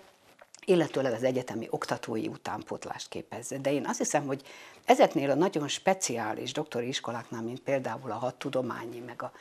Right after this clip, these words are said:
rendészettudományi doktori iskola, itt van egy olyan, ö, hogy mondjam, egy, egy újabb, egy harmadik célcsoport a hallgatók,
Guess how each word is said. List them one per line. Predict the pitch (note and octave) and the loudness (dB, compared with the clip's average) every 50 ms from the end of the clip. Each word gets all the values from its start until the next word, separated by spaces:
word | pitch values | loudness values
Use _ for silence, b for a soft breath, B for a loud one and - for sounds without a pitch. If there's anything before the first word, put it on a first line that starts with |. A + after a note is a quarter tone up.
| B B B B B | B B B B B
rendészettudományi | - C3+ D#3 D#3 D#3+ C#3+ B2+ C3 - - B2+ A2+ - - B2+ B2 B2 A#2 A#2+ A#2 A#2+ A2+ G#2+ A#2 | 2 4 4 4 4 4 2 0 -4 -6 -8 -8 -8 -8 -4 -2 -2 -2 -2 -2 -4 -4 -4 -6
doktori | A2+ B2 - - - B2 A2+ A2 A2+ | -6 -8 -8 -8 -8 -8 -6 -6 -4
iskola, | C#3 - - - - F3 E3 | -4 -4 -2 0 2 4 4
itt | D3 D#3+ D#3 - | 4 2 0 -2
van | - B3 B3+ G#3 | -2 2 4 4
egy | E3+ D#3+ E3+ - | 4 4 2 2
olyan, | F#3+ A3 F#3 C#3+ C#3 B2+ B2 C3 B B B B B B B B B B B - | 2 2 2 2 2 0 -2 -4 B B B B B B B B B B B 6
ö, | - D3+ D3 C#3 C3+ C3 B2+ - - _ - | 8 8 10 8 6 2 -2 -8 -14 _ -2
hogy | - D3 D3 | 0 2 2
mondjam, | C#3 C#3+ C3+ C#3 C3+ C#3+ | 2 2 4 4 4 4
egy, | C#3+ C3+ C#3 - - _ _ _ _ | 2 2 0 -6 -16 _ _ _ _
egy | - D#3+ D3 E3 | -2 0 2 4
újabb, | F#3+ G3+ F3 C#3+ D3 B2 - | 4 4 4 4 2 0 -2
egy | - B2+ B2 - | -4 -6 -8 0
harmadik | - - D#3+ D#3 D3+ C3+ B2+ - - - - - - | 6 8 10 10 10 8 4 0 -4 -6 -10 -10 -10
célcsoport | - - C3 C3+ - - - E3 - - F3+ F#3 F#3+ F#3+ F#3+ - B B B B B B B B | -8 -6 -6 -4 -2 -2 -4 -4 0 4 6 6 6 6 4 -2 B B B B B B B B
a | - - D3+ | -4 0 4
hallgatók, | D3+ C#3 C#3+ C#3+ C3+ C3 C3+ B2 - - C#3 C3 A2 - - | 6 8 8 8 8 4 0 -2 -2 -2 -2 -2 -4 -6 -8